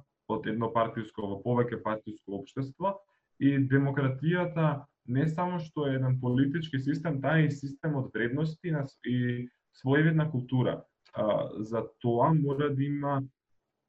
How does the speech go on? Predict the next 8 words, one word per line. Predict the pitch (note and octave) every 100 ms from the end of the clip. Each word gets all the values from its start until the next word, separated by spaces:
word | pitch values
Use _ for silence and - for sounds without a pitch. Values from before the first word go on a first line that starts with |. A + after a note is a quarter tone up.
| _ _ _
важни | - G2 G#2 A2+ B2+ D3 D#3+ D#3+ - _ _
програми | A#2 G#2+ A2 B2 C#3
по | B2+
граѓанско | E2+ G#2+ A2 B2+ B2 -
образование | F#2 F2 F2+ E2 F2 E2+ E2+
во | D#2+
средните | E2 - F2+ F2 D#2+
училишта, | E2 D#2 D#2 D#2+ D2+ B2+